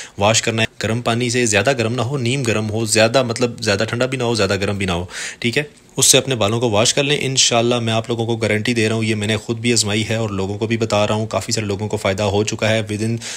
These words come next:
आज से तकरीबन चार से पाँच साल पहले की बात है।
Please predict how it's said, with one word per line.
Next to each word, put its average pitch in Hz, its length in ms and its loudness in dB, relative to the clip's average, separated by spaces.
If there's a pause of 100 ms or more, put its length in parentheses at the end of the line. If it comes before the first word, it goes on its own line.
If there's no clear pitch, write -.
(140)
आज 104 140 2
से 110 100 4
तकरीबन 113 320 0
चार 107 220 2
से 117 140 4
पाँच 107 280 0
साल 104 160 0
पहले 101 280 -2
की 107 140 -2
बात 98 260 0
है। 113 100 -2